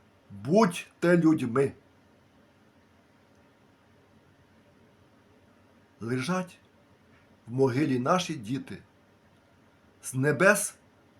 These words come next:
вже дивляться на нас. Повинні встати, щоб не скніти.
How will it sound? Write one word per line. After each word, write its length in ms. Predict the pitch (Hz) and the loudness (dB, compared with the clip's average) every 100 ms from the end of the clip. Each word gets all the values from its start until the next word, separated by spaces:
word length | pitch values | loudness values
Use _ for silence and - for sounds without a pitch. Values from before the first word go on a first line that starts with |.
| _ | _
вже 220 | 104 139 | -4 -2
дивляться 640 | 139 127 175 151 156 - 147 | 4 6 6 4 -2 0 0
на 140 | 151 | 0
нас. 420 | 131 135 131 - - _ _ _ _ _ _ _ _ _ _ _ _ _ _ _ _ _ | 0 -2 -2 -10 -14 _ _ _ _ _ _ _ _ _ _ _ _ _ _ _ _ _
Повинні 560 | 135 143 156 185 175 175 | -4 2 6 6 4 2
встати, 680 | 170 - - 180 - 165 | 0 -2 4 6 6 0
щоб 360 | - 170 165 139 | -2 0 0 0
не 120 | 165 | -2
скніти. 720 | 165 - 160 170 180 175 147 | -2 -2 2 4 2 0 -6